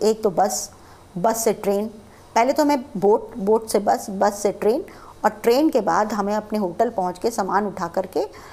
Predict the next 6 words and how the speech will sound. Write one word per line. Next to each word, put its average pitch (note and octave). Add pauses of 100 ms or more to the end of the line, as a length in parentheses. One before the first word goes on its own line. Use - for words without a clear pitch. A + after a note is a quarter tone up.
(1400)
अगले G3
दिन F#3+
जो D#3+
है G#3+ (180)
सुबेरे A#3+
ही, D#3+